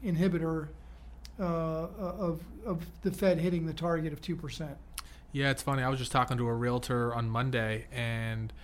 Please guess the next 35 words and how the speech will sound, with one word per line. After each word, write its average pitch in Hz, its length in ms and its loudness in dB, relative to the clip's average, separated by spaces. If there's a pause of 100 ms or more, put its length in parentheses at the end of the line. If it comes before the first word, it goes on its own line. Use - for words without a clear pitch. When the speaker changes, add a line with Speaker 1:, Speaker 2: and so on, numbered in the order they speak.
(480)
Speaker 2:
her 131 240 0
client 120 600 2 (300)
offered 117 840 2
a 117 80 -6
hundred 127 380 0
thousand 120 320 2
dollars 117 320 2
over 120 280 0
asking 113 460 0
it 113 100 -4
up 120 180 -6
around 117 360 2
here 117 340 4
for 117 360 0
a 120 140 -2 (120)
property 113 640 0 (200)
to - 100 -4
get 120 160 6
it 117 80 4
off 117 200 4
the 117 80 -2
market, 113 520 0
and, 117 300 -2 (160)
and 131 180 -4
was 120 140 2
able 135 180 6
to 113 80 -2
close 135 360 4
on 107 200 2
it, 110 160 -4 (380)
but 117 400 6 (140)
no, 127 680 4
no, 123 380 0
no, 127 480 2
um, 110 560 2